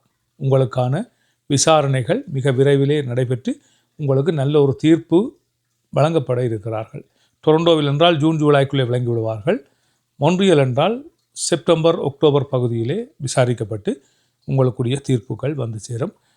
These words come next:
அப்படி பிழைத்தால் கூட நீங்கள் அதை அப்பீல் பண்ணி கொள்ளலாம். நல்ல சட்டத்தரணிகளை பிடித்து நீங்கள் அதை மீண்டும் அப்பீல் பண்ணி கொள்ளலாம். அப்பீல் பண்ணி கொள்கின்ற வேளையில் மேலும் உங்களுக்கு காலதாமதமாகலாம். உங்களை பிடித்த பிடி-, எடுப்பிலே யாரும் நாடு கடத்த மாட்டார்கள். நாடு கடத்தல் இடம்பெறுகிறது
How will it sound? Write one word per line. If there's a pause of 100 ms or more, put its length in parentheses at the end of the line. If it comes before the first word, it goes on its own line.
(140)
அப்படி
பிழைத்தால்
கூட
நீங்கள்
அதை
அப்பீல்
பண்ணி
கொள்ளலாம். (140)
நல்ல (100)
சட்டத்தரணிகளை
பிடித்து (380)
நீங்கள்
அதை
மீண்டும்
அப்பீல்
பண்ணி (100)
கொள்ளலாம். (380)
அப்பீல்
பண்ணி
கொள்கின்ற
வேளையில்
மேலும்
உங்களுக்கு (600)
காலதாமதமாகலாம். (440)
உங்களை
பிடித்த
பிடி-,
எடுப்பிலே
யாரும்
நாடு
கடத்த
மாட்டார்கள். (420)
நாடு
கடத்தல்
இடம்பெறுகிறது